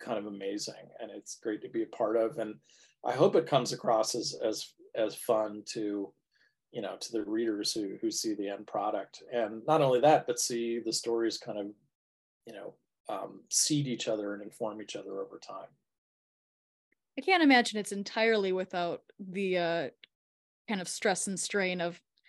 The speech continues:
Speaker 2: it, it, it, it, it's not easy to play in a common sandbox all of the time. So especially as you're working on, I mean, I, I suppose for you, you know, when you've worked collaboratively on projects, it's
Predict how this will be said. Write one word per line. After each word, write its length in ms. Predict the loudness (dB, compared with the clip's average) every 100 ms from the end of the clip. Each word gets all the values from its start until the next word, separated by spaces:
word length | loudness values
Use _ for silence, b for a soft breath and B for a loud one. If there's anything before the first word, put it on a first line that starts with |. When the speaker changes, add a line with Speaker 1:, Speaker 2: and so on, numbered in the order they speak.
| b b b b
Speaker 2:
it, 200 | -2 -2 2
it, 180 | 2 4
it, 120 | 2
it, 520 | 4 2 0 -12 -18 _ -2
it's 240 | 0 2
not 240 | 2 2 -2 _ _ _
easy 520 | 6 6 6 2 0 -2
to 220 | 0 0
play 280 | 0 2 2
in 60 | 2
a 60 |
common 300 | -2 -4 -4
sandbox 480 | -6 -6 -4 -6 -4
all 140 | -6 -6
of 100 | -8
the 80 |
time. 400 | -8 -6 -6 -10 -16 b b b
So 200 | 4 8
especially 600 | 8 8 4 4 4 2 6
as 300 | 4 4 2
you're 480 | 2 2 0 -2 -6 _ _ _ _ _ _ _ -10
working 640 | 2 6 6 6 2 2 0
on, 540 | 2 2 2 0 -4 2
I 60 |
mean, 120 | 4 4
I, 140 | 2
I 100 | 2
suppose 280 | 2 0 0
for 120 | 0
you, 180 | 0 2
you 180 | 0 0
know, 80 | 0
when 200 | 2 4
you've 200 | 4 2
worked 240 | 0 -2
collaboratively 680 | 0 2 2 0 -2 0 0
on 120 | -2
projects, 480 | -2 -2 0 -2 -4 B B B B
it's 300 | 4 4